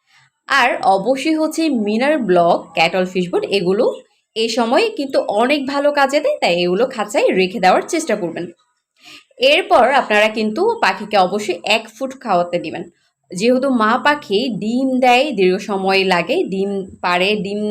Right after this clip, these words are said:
ফুটে বাচ্চা হতে অনেকটা সময় নেয়, সে কিন্তু অনেকটা পরিশ্রমের মধ্য দিয়ে যায়। So মা পাখির শরীর কিন্তু অনেক বেশি দুর্বল, ক্লান্ত হয়ে পড়ে। তাই অবশ্যই আপনার পাখিকে এক ফুড দিবেন,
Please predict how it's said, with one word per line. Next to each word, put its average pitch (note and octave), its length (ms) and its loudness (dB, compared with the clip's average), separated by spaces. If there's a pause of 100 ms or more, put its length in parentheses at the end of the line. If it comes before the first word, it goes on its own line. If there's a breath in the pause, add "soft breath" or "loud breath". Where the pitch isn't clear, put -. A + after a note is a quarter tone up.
(120)
ফুটে G#3 300 -4
বাচ্চা F3+ 280 -2
হতে A#3+ 160 -4
অনেকটা B3+ 320 -2
সময় B3 280 -2
নেয়, C#4+ 200 -4
সে A#3 180 -6
কিন্তু G#3+ 160 -6 (240)
অনেকটা D#4+ 340 -2 (120)
পরিশ্রমের G3+ 560 -2
মধ্য G3+ 160 0 (120)
দিয়ে F3 220 4
যায়। - 140 -6 (140)
So G3+ 100 -2 (200)
মা F#3 100 -2 (120)
পাখির G#3 300 -2
শরীর G3+ 240 0 (100)
কিন্তু F#3+ 220 -4 (160)
অনেক A#3 180 -2 (100)
বেশি B3+ 160 -6 (100)
দুর্বল, A#3 340 0 (100)
ক্লান্ত F3+ 320 0
হয়ে F3 280 -2
পড়ে। E3+ 160 2 (580 loud breath)
তাই B3 100 0 (120)
অবশ্যই C4+ 380 0
আপনার D#4+ 260 2
পাখিকে D4+ 340 -2 (560)
এক G3 80 -4 (360)
ফুড B3+ 160 -4 (140)
দিবেন, A#3+ 240 -2